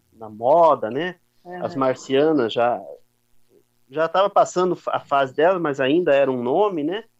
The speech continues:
Speaker 2: É.
Speaker 1: A, a Meire falou, "Mike, nós vamos fazer o programa do Marcelo Costa."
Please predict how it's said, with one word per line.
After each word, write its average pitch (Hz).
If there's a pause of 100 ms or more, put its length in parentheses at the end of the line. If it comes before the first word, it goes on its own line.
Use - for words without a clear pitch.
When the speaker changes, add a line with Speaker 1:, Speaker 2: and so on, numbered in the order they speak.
(260)
Speaker 2:
É. 190
Speaker 1:
A, 107
a 143
Meire 160
falou, 156
"Mike, 175
nós 170
vamos 180
fazer 156
o 156
programa 143
do 139
Marcelo 123
Costa." -